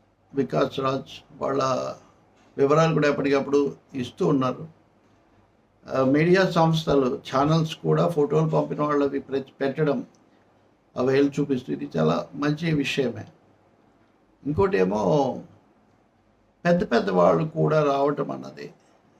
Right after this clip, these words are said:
చిన్న, అంటే యువత నుంచి వృద్ధుల వరకు రావటం, ఇది కూడా చాలా స్వాగతించదగిన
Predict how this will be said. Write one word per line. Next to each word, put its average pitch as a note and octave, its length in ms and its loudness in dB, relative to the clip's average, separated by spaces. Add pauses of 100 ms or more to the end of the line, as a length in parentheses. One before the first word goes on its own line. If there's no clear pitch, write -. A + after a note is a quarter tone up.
(140)
చిన్న, F3+ 300 -4
అంటే D#3+ 300 -2
యువత D#3+ 420 0
నుంచి E3 400 -2
వృద్ధుల C3+ 440 -4
వరకు - 260 -6
రావటం, - 360 -4 (160)
ఇది - 120 -14
కూడా F3 320 -4
చాలా C#3+ 160 -2
స్వాగతించదగిన C3 1040 -8